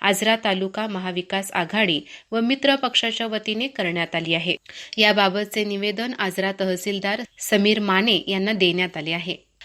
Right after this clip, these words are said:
अदानी उद्योग समूहासोबत स्मार्ट मीटर आणि प्रिपेअर मीटरसाठी झालेल्या कराराची मराठी प्रत गावचौड्यावर लावून जनसुनावणी घ्यावी, असे या निवेदनात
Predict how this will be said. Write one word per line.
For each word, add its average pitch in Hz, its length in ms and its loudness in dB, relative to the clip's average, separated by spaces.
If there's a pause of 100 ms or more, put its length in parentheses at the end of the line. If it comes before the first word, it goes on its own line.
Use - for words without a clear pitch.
(120)
अदानी 233 400 4
उद्योग 247 340 -6
समूहासोबत 202 960 -4
स्मार्ट 190 400 2
मीटर 190 420 0
आणि 196 180 -2
प्रिपेअर 196 440 -2
मीटरसाठी 190 720 -2
झालेल्या 180 480 0
कराराची 180 760 0
मराठी 175 380 -2
प्रत 196 260 0 (520)
गावचौड्यावर 240 720 0
लावून 214 340 -4 (160)
जनसुनावणी 190 720 -2
घ्यावी, 180 400 0 (320)
असे 208 240 2
या 233 180 2
निवेदनात 185 520 0